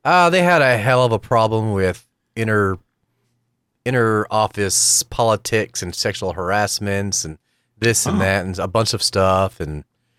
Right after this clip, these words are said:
Speaker 1: E A, Activision, Blizzard, it just turned into a shit show, and I just bowed out, man. I'm kinda burnt out on Diablos. I enjoyed them, don't get me wrong. I love dungeon crawls. I love that sort of, that game, but after they started doing all the, the persistent online thing,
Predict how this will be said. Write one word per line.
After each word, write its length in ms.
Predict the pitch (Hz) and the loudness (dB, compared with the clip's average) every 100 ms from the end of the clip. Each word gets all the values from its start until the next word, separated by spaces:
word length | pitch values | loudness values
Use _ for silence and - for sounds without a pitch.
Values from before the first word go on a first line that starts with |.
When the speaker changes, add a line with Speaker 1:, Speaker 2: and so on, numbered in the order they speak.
| _ _ _ _ | _ _ _ _
Speaker 1:
E 220 | 120 117 | -2 2
A, 260 | 113 110 110 | 4 4 2
Activision, 760 | 101 104 - 101 104 98 98 92 | 2 0 -2 -2 0 0 -2 -2
Blizzard, 520 | 101 98 95 98 95 | -2 -2 0 0 -2
it 80 | 87 | -4
just 240 | 95 - | -8 -8
turned 220 | - 98 | -6 -4
into 380 | 95 90 - 90 | -4 -6 -8 -6
a 100 | 85 | -6
shit 280 | - - 101 | -4 -6 -6
show, 400 | - 95 92 95 | -2 0 2 2
and 140 | 85 87 | 0 -2
I 100 | 90 | -4
just 340 | 95 - - _ _ | -4 -4 -4 _ _
bowed 280 | - 95 90 | 0 2 2
out, 260 | 90 92 57 | 2 0 -2
man. 240 | 85 85 - _ _ _ | -6 -8 -12 _ _ _
I'm 140 | 101 107 | -6 -2
kinda 240 | 127 113 | 0 -2
burnt 320 | 92 101 95 | 0 0 2
out 200 | 101 92 | 0 0
on 180 | 92 85 | 0 -2
Diablos. 460 | 85 82 82 92 98 | -2 -2 -2 -2 0
I 120 | 160 | 2
enjoyed 380 | 214 123 156 - | 2 2 2 2
them, 140 | 90 | 0
don't 160 | 113 160 | 0 0
get 80 | 110 | 0
me 60 | |
wrong. 340 | 87 131 92 85 _ _ | 0 2 2 -2 _ _
I 100 | 127 | 0
love 280 | 143 135 127 | 2 2 2
dungeon 360 | 107 113 120 120 | 2 0 0 0
crawls. 480 | 135 135 139 127 - | 2 4 2 -2 -4
I 40 | |
love 200 | 87 104 | 0 0
that 120 | 123 | 0
sort 220 | - 127 117 | -2 -2 -2
of, 220 | 110 - _ _ _ _ _ | -4 -8 _ _ _ _ _
that 220 | 82 - - | -12 -10 -2
game, 260 | 120 127 | 0 2
but 260 | 107 95 92 | 2 2 2
after 380 | 95 117 - 139 | 0 -2 0 0
they 120 | 117 | 0
started 260 | - 143 120 | 0 0 0
doing 160 | 127 | -2
all 200 | - 120 | 0 0
the, 200 | 113 107 - | 2 0 -2
the 100 | - | -8
persistent 540 | - - 180 - 135 - | -4 0 0 0 -2 0
online 600 | 104 110 113 120 127 120 | 0 2 2 2 0 -2
thing, 360 | 135 135 143 | 0 0 -2